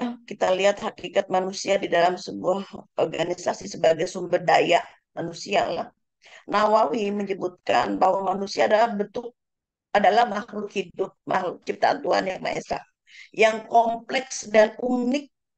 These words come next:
Nah, dan diciptakan dalam integrasi dua substansi yang tidak dapat berdiri sendiri. Ada lahir dan batin, ya kan? Dua substansinya tuh. Lahir fisik kita, ya,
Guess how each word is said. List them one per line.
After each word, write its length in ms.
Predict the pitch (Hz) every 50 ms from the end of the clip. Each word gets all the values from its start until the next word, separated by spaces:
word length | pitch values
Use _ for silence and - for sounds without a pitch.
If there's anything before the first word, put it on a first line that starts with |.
| _ _ _ _ _ _ - 143
Nah, 360 | - 202 180 135 - - - - - - - - - _ _ _
dan 160 | - 202 220 330
diciptakan 800 | - 214 - 262 - - 302 330 320 - - 262 - 285 - - -
dalam 480 | - - 190 208 220 220 233 233 214 - _
integrasi 640 | _ 220 208 - 202 196 - 196 208 202 - 240 214
dua 220 | 190 190 196 214 208
substansi 640 | 208 208 202 - - 233 214 202 190 202 - 262 -
yang 160 | 208 208 226 - 202
tidak 240 | 196 190 170 -
dapat 400 | - 165 170 - - - 233 -
berdiri 280 | 190 180 175 208 196 -
sendiri. 440 | - 247 208 208 220 214 - - 208 202 202 _ _ _ _ _ _ _ _ _ _ _ _ _ _ _
Ada 240 | - - 190 185 180
lahir 200 | 175 196 214 233 202
dan 160 | 190 190 185
batin, 480 | 185 180 185 - 202 202 180 - - -
ya 160 | 196 - 196
kan? 160 | 214 240 - - - - _ _ _ _ _ _ -
Dua 160 | 190 208 202
substansinya 800 | 208 - - 202 - - 190 185 185 - - 180 185 185 170 160
tuh. 180 | - - - - _ _ - - - -
Lahir 480 | - 202 208 196 - - 247 247 - 240
fisik 320 | - 208 - - - - -
kita, 480 | - 208 202 - - 196 202 - - - _ _ _ _ _ _ _ _ _ _ _ _ _ _ _ _ _ _ _
ya, 240 | - 220 240 -